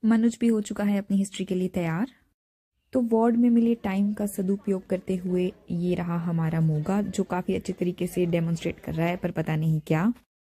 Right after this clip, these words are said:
और ये वही गैरी द सिंघम है जो कर रहे हैं असीम group study। हिस्ट्री के बाद मनुज है काफी खुश,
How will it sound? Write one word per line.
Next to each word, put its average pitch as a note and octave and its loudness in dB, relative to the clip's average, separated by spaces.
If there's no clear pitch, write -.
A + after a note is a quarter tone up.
और A#3+ 4
ये A#3 4
वही G#3 2
गैरी F#3+ 0
द F3+ -2
सिंघम F#3 0
है G#3 4
जो F#3 -2
कर F#3 -2
रहे F3 -4
हैं E3+ -4
असीम F3+ 0
group E3 0
study। E3 2
हिस्ट्री C4 0
के C#4+ 2
बाद B3 4
मनुज G#3+ 2
है A3+ 2
काफी F3+ -2
खुश, - -2